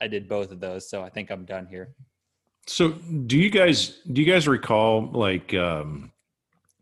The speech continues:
Speaker 2: when you were younger, all the fireworks going off on New Year's Eve?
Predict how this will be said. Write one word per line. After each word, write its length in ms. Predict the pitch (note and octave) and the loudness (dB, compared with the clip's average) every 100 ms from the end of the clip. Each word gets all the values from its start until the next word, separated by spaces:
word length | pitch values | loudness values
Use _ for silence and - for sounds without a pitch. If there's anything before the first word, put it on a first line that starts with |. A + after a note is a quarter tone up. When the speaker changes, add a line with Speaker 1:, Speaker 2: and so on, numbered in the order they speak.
| - | -4
Speaker 2:
when 120 | G#2+ | -2
you 100 | G2 | 0
were 100 | F#2 | -2
younger, 440 | F2 F2 F#2+ F#2 | -2 -4 -4 -4
all 140 | D#2+ E2 | -4 -8
the 80 | |
fireworks 640 | E2 - D#2 E2+ F2 E2+ - | -10 -8 -6 -6 -6 -10 -10
going 260 | F2 E2 | -8 -8
off 260 | E2 E2 - | -8 -10 -8
on 300 | D#2+ D#2+ D#2 E2+ - | -8 -8 -10 -12 -12
New 100 | F#2 | -8
Year's 300 | F2 E2+ E2 | -8 -8 -8
Eve? 280 | D#2 D#2+ - | -8 -10 -14